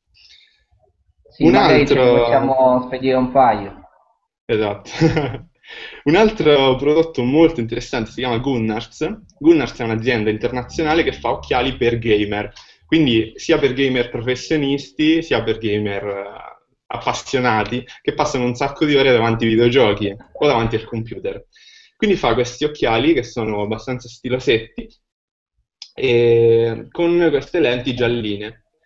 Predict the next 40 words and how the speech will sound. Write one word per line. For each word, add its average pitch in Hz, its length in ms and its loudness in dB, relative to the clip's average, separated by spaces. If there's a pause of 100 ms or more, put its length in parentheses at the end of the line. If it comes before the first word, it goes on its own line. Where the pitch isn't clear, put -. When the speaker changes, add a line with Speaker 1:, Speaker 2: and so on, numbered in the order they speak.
(1080)
Speaker 2:
E 143 460 4
chi - 160 -10
li 175 80 4
ha 151 80 2
provati, 190 480 0
ci 123 80 -10
sono 135 180 -6
anche 127 200 -8
dei 131 80 -4
video 135 160 -2
su 131 120 -14
YouTube, 151 440 -6
poi 165 140 4
ovviamente 139 340 0
metteremo 123 400 -2
tutti 147 260 -8
i - 40 0
link 127 280 -4
in 123 140 -4
descrizione 135 560 -4
Speaker 1:
Sì, 156 60 4
Speaker 2:
delle 117 120 0
Speaker 1:
sì, 127 60 2
Speaker 2:
cose 117 160 -2
Speaker 1:
sì, 120 40 -4
Speaker 2:
che 117 40 -4
Speaker 1:
sì. 113 60 -6
Speaker 2:
abbiamo 127 280 -6
detto. 139 600 -8 (480)
E, 117 840 4
Speaker 1:
Assolutamente. 113 580 -4 (280)
Speaker 2:
chi - 120 -8
li 185 60 2
ha 196 60 4
provati 143 360 2
dice 120 300 -2
che 110 240 -2
sono, 104 800 -4
sono 95 320 -8
ottimi. 101 500 -12